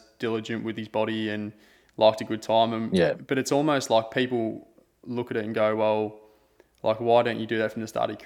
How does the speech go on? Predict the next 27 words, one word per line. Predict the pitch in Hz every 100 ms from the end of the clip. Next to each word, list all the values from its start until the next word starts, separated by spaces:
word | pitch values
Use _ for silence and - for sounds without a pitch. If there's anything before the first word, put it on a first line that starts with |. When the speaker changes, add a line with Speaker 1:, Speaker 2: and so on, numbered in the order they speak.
| -
Speaker 1:
start | - - 117 113
of |
your | 107
career?" | - 117 113
But | 107 104
when | 131 151
you're | 139 107 - -
eighteen, | 113 110 110 107
nineteen, | 107 110 107
twenty, | - - 110 104 104 135 -
like, | 120 113 -
you're | 123
just | 135
trying | 127 127
to |
Speaker 2:
Yeah. | 76
Speaker 1:
figure | 113 113
out | 107 -
who | 120
you | 113 110 104 104
are | 107 113 110
and | 107 107
what | 120 110
you | 110
wanna | 110 104
become, | 107 - 110 113
and | 107 107